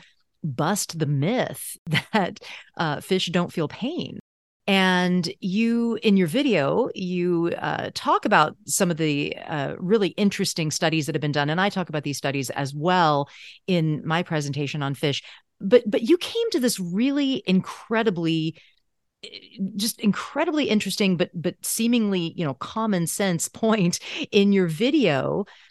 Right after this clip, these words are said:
that I had never thought about. It's, it's kinda one of those moments that you're like, "Yeah, well, of course, that makes so much sense." Uh, that's how I felt when I was watching this, this part of your video.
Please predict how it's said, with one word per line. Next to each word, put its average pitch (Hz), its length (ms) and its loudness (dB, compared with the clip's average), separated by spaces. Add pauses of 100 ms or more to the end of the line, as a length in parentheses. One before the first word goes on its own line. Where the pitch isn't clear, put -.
(280)
that 202 180 4
I 262 120 8
had 415 140 6
never 202 180 6
thought 202 260 2
about. - 380 -2 (200)
It's, 196 220 -2
it's - 200 0
kinda 440 300 0
one 359 120 2
of 294 60 2
those 233 180 6
moments 202 720 2
that 190 320 -2
you're 190 140 2
like, 185 320 2
"Yeah, 330 300 0
well, 214 140 -2
of - 140 0
course, 359 540 -2
that - 120 2
makes 226 220 0
so 277 240 2
much 254 240 -2
sense." - 540 -2 (300)
Uh, 175 440 0
that's 185 180 -2
how 196 80 0
I 180 80 4
felt 196 320 4
when 160 120 0
I 151 80 2
was 151 180 0
watching 151 380 0
this, 139 260 -4
this 147 160 -8
part 190 320 -2
of 156 100 -4
your 143 160 -2
video. 165 600 2